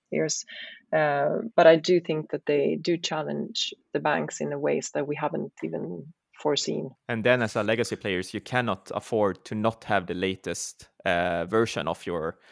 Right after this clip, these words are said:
Speaker 2: um, yeah, the different service providers that you're using. So you kind of need to move into this SaaS model to just follow the pace of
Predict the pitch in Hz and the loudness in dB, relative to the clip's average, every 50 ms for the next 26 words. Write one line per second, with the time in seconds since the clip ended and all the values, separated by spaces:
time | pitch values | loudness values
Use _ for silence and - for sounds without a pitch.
0 | - - - _ - 90 87 80 78 76 85 82 85 - - - - _ - - | -20 -20 -16 _ -4 -2 -2 0 -2 -4 -8 -10 -16 -16 -16 -18 -20 _ -20 -20
1 | - - - 90 - - - - - - - 107 95 104 - - 98 95 98 - | -12 -6 -4 -4 -6 -6 -14 -20 -14 -8 -6 -2 -2 -2 -2 -2 -4 -6 -6 -10
2 | - - 92 - 131 123 113 85 - - 110 - 78 73 - 87 - - - 87 | -12 -12 -6 0 2 2 2 0 -4 -6 -4 -2 -2 -2 -2 -4 -6 -6 -8 -8
3 | - 101 90 90 90 90 101 113 117 - - - - - 101 98 95 95 92 92 | -6 -6 -6 -6 -6 -4 -4 -4 -4 -6 -8 -12 -10 -8 -6 -6 -4 -4 -6 -6
4 | - - - - - 120 113 104 - - 113 110 117 117 113 - - 95 95 101 | -8 -12 -12 -4 -2 -2 0 0 -2 -4 -4 -2 -2 -2 -2 -4 -6 -6 -4 -2
5 | 110 101 98 95 82 - - 80 85 - - - - - - 104 101 - - - | -2 -2 -4 -6 -8 -6 -6 -6 -6 -6 -8 -10 -8 -2 -2 -2 -2 -2 -8 -10
6 | - _ _ _ - - 92 85 85 76 - - - 98 85 85 - - - - | -12 _ _ _ -4 -2 0 0 0 -2 -4 -6 -6 -4 -4 -4 -6 -8 -16 -8
7 | - 123 110 98 90 82 82 90 92 - - 104 90 92 - - 101 - | 0 2 2 2 2 0 0 -2 -4 -4 0 0 0 0 0 -4 -8 -8